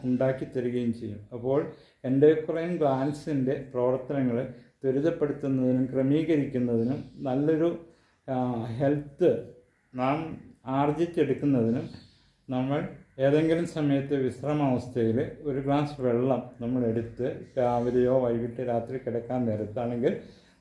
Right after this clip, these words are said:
comfortable ആയിരിക്കും, ഏറ്റവും നന്നായിരിക്കും. അതിനെ ചാർജ് ചെയ്യുക. "ഞാൻ എന്നോട് നന്ദി, റെയ്ക്കിയോട് നന്ദി, എന്നോട് നന്ദി" എന്ന് പറഞ്ഞ് ഈ ഗ്ലാസ്സിലെ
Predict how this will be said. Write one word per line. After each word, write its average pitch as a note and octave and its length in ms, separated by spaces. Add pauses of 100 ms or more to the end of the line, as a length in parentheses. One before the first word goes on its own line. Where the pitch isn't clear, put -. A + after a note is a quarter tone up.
comfortable C#3+ 580
ആയിരിക്കും, A2+ 340
ഏറ്റവും B2+ 320
നന്നായിരിക്കും. G#2+ 580
അതിനെ B2+ 240 (520)
ചാർജ് D#3 420
ചെയ്യുക. A#2+ 300 (240)
"ഞാൻ B2+ 280
എന്നോട് C3 420
നന്ദി, B2+ 240 (200)
റെയ്ക്കിയോട് C3 500
നന്ദി, A#2+ 240 (460)
എന്നോട് C#3+ 500
നന്ദി" C3 260 (100)
എന്ന് C3 200
പറഞ്ഞ് B2 340 (160)
ഈ B2+ 60
ഗ്ലാസ്സിലെ B2 600